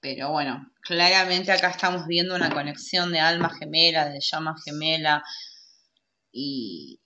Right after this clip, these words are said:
son cartas fuertes las que salieron. La carta del sol habla sobre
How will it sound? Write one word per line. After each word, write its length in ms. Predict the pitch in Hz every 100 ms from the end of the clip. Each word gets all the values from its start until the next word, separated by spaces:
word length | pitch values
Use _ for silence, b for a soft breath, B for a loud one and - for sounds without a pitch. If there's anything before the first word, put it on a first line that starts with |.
| -
son 200 | - 285
cartas 300 | 302 302 -
fuertes 420 | 226 233 202 156
las 140 | 151
que 120 | - 151
salieron. 520 | 156 143 143 143 139
La 100 | 165
carta 300 | 233 247 254
del 140 | 190
sol 380 | - - 226 262
habla 340 | 269 170 175
sobre 580 | 175 156 143 135 123 76